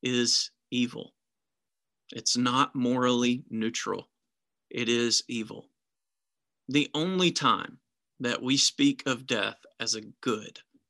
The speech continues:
is when it's already done its worst. When it has, through sickness, disease, or age,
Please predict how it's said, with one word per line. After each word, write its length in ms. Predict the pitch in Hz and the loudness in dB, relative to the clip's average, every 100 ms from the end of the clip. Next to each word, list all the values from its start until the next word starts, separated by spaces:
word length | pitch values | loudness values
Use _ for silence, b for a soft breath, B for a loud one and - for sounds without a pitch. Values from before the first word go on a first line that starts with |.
| _ _ _ | _ _ _
is 160 | - 120 | -2 2
when 200 | 135 139 | 4 6
it's 280 | 131 - - 135 | 4 2 -2 0
already 680 | 143 156 151 147 143 117 - | 2 4 4 4 2 0 2
done 420 | 127 117 104 104 - _ _ | 4 2 -2 -10 -16 _ _
its 240 | - - - | -8 -6 -6
worst. 640 | 107 - - - - - _ _ _ _ _ _ _ _ _ | -6 -6 -4 -4 -4 -8 _ _ _ _ _ _ _ _ _
When 240 | 131 151 | 0 4
it 120 | 160 | 4
has, 400 | 147 139 139 - | 4 4 4 2
through 220 | - 143 123 | 0 0 2
sickness, 680 | - 196 - 165 151 147 - | 4 2 2 0 0 0 0
disease, 720 | 127 123 131 147 151 147 - | 0 2 2 2 2 2 0
or 220 | - 117 - | 0 -2 2
age, 540 | 127 117 107 - - | 4 4 2 0 -6